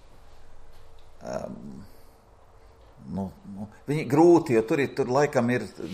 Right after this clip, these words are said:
Protams, tur ir iekšā tas pārsteigums, ā, tas negaidītība, bet arī tas izbīlis. Jo tas, ā, reakcija ir izbīļa reakcija, jā.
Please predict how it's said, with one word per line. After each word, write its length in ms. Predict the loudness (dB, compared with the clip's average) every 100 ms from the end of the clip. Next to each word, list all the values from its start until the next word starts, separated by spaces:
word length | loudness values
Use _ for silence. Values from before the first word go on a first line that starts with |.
| -2 -2 0
Protams, 400 | 4 6 6 2
tur 120 | 0
ir 180 | 2 4
iekšā 260 | 2 0 -2
tas 160 | -2
pārsteigums, 840 | 4 6 6 2 -2 -6 -8 -12 -18 -20 -20 -20 -20 -20 -12
ā, 160 | -4 -2
tas 240 | 0 2 6
negaidītība, 1000 | 8 10 10 6 0 -2 -4 -4 -8 -14 -20 -10
bet 240 | 2 4 6
arī 220 | 4 2
tas 220 | 0 -2 -2
izbīlis. 720 | -2 -4 -4 -6 -10 -14 -18 -20 -20 -20 _ -20 -20 _ _ _ -20 -20 -12
Jo 160 | -2 -2
tas, 160 | 0 -4 -2 -2
ā, 120 | 0 0 0 2
reakcija 440 | 4 4 2 -6
ir 60 | -4
izbīļa 440 | -4 -4 -6 -6 -8
reakcija, 480 | -10 -12 -16 -18 -20 -20
jā. 120 | -20